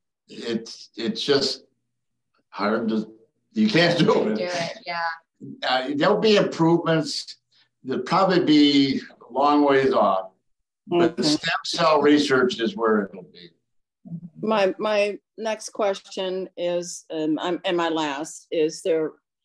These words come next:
Speaker 3: as you recall, Jack and I both have the Cross Technology hearing aids. Uh,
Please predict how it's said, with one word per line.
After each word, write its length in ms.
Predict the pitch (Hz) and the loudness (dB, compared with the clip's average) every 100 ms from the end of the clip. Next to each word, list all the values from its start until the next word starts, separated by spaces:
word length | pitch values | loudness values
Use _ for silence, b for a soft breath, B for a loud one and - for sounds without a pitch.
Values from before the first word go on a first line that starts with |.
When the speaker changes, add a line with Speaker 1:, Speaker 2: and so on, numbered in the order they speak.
| _ _ | _ _
Speaker 3:
as 120 | 208 208 | -10 -10
you 100 | 220 - 208 | -12 -12 -4
recall, 360 | 208 240 196 | -2 0 -2
Jack 280 | 156 190 180 | 0 -2 -2
and 120 | 180 | -4
I 100 | 175 | -4
both 320 | 165 175 175 175 | -2 -2 -2 -4
have 320 | 180 156 147 165 | -8 -6 -8 -8
the 160 | 156 | -10
Cross 360 | - 190 160 160 | -6 -4 -4 -6
Technology 960 | 160 - 165 151 151 147 160 151 143 - | -10 -6 -4 -2 -4 -6 -6 -4 -4 -8
hearing 420 | 180 175 156 135 | -10 -6 -4 -4
aids. 560 | 127 120 113 - - - _ _ _ _ _ _ - | -8 -8 -12 -18 -20 -20 _ _ _ _ _ _ -10
Uh, 280 | 143 131 | -6 -6